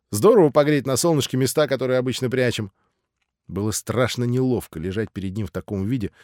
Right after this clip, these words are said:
выставив на солнце все свои причиндалы, ставшие сразу совершенно беззащитными и жалкими. А что делать? Теперь уж прятаться совсем глупо. «Привет», — выдавил я. «А вы что, пешком?»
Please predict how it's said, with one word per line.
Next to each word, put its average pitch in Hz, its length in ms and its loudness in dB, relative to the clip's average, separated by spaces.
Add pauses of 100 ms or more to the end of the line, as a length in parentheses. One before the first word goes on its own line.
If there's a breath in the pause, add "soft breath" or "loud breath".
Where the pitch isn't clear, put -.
(160 soft breath)
выставив 104 480 0
на 107 140 -2
солнце 139 320 -2
все - 140 -6
свои 107 180 -2
причиндалы, 107 640 0
ставшие 104 400 -4
сразу 107 300 -2
совершенно 101 540 -2 (260 soft breath)
беззащитными 113 840 2
и 113 60 0
жалкими. 95 460 -4 (260)
А 104 140 -2
что - 180 2
делать? 127 420 4 (380 soft breath)
Теперь 127 240 0
уж - 120 -2
прятаться 123 400 0
совсем 120 420 2
глупо. 117 340 0 (960)
«Привет», — 117 480 2 (380)
выдавил 101 400 -2
я. 101 240 -2 (500)
«А 104 240 -2
вы 123 360 -2
что, 123 340 2 (180)
пешком?» 214 440 4